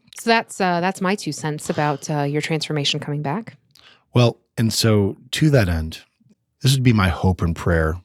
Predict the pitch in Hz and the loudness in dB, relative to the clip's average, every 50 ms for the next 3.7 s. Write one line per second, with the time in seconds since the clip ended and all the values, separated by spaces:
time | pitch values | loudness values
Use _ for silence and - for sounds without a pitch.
0 | _ _ - - - - - 92 87 87 85 82 80 87 - _ _ _ _ _ | _ _ -20 -18 -8 -4 0 2 2 2 2 2 0 -2 -4 _ _ _ _ _
1 | _ - 92 101 101 101 90 90 85 80 78 85 - - _ _ _ _ _ _ | _ 0 2 4 4 4 2 2 0 -2 -4 -6 -10 -16 _ _ _ _ _ _
2 | _ _ _ - - 90 87 - - 85 82 82 90 104 - - - - - - | _ _ _ 0 0 2 2 2 2 2 2 4 2 2 2 0 -2 -8 -12 -16
3 | 107 _ _ - - - - - - - - - - - | -20 _ _ -8 -4 -4 -2 -2 -2 -4 -4 -6 -6 -8